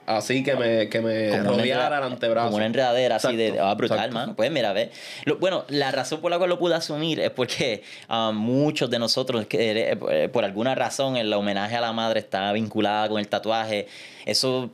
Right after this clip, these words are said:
Speaker 2: mano, eso viene de, de, de, de, de, yo no, no sé ni de qué año te puedo decir, pero desde el principio de los, de, del tatuaje moderno, ¿verdad?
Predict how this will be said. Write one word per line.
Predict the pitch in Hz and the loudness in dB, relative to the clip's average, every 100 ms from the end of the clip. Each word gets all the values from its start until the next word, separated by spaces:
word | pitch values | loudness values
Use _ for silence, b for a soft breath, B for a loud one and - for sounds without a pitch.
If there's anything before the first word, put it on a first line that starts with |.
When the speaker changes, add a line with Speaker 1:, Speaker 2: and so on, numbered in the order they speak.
| - - | -12 -6
Speaker 2:
mano, | 120 127 110 | -2 0 0
eso | 123 135 | 0 2
viene | 139 143 143 | 0 0 0
de, | 131 | 0
de, | 107 110 107 | 0 0 0
de, | 104 92 | 0 0
de, | 101 104 | 0 -2
de, | 95 95 98 95 92 - | -2 -2 0 0 -2 -6
yo | - 104 95 120 | -6 -2 0 0
no, | - | 2
no | 117 123 | 2 2
sé | - | 2
ni | 139 120 | 0 0
de | 104 | 0
qué | 117 | 0
año | 113 120 113 | -2 -2 -4
te | 104 | -2
puedo | 107 104 | 0 0
decir, | 101 101 90 | 2 -2 0
pero | 95 98 | 0 2
desde | 101 104 | 2 0
el | 120 | -2
principio | 127 123 - 180 196 | -2 0 0 0 2
de | 180 | 2
los, | 175 - - | 0 -2 -10
de, | 131 135 139 131 | 0 4 4 4
del | 131 113 | 2 0
tatuaje | 123 131 131 139 135 127 123 | 0 0 -2 0 0 0 0
moderno, | 117 104 113 123 113 95 | 2 4 4 2 2 0
¿verdad? | 87 95 110 | 0 0 0